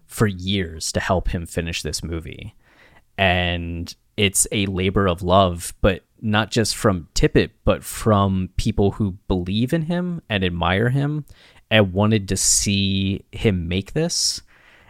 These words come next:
And I think that that's represents so much of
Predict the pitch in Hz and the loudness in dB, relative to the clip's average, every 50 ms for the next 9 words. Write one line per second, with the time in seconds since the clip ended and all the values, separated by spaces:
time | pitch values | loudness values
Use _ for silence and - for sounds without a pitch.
0 | _ _ _ _ _ _ - 113 113 110 110 110 107 101 101 101 - - 107 110 | _ _ _ _ _ _ 0 4 4 6 6 4 4 2 0 -2 0 2 2 2
1 | - - 160 147 - - 117 - - 104 101 101 - - - - - - - - | 4 4 2 2 4 0 0 4 6 6 6 6 4 0 0 0 -2 -4 -8 -12
2 | _ _ _ _ _ _ _ _ 117 107 110 113 113 - 117 101 92 98 92 92 | _ _ _ _ _ _ _ _ -2 4 4 4 4 4 2 2 2 0 0 0
3 | 92 90 - - - - - - - _ _ _ _ _ _ _ _ _ _ _ | 0 -2 0 0 0 -2 -2 -4 -8 _ _ _ _ _ _ _ _ _ _ _
4 | - - - - 127 117 107 101 98 98 - - 101 90 87 90 - | -2 2 4 6 6 6 6 4 2 2 0 -2 -2 -2 -4 -8 -12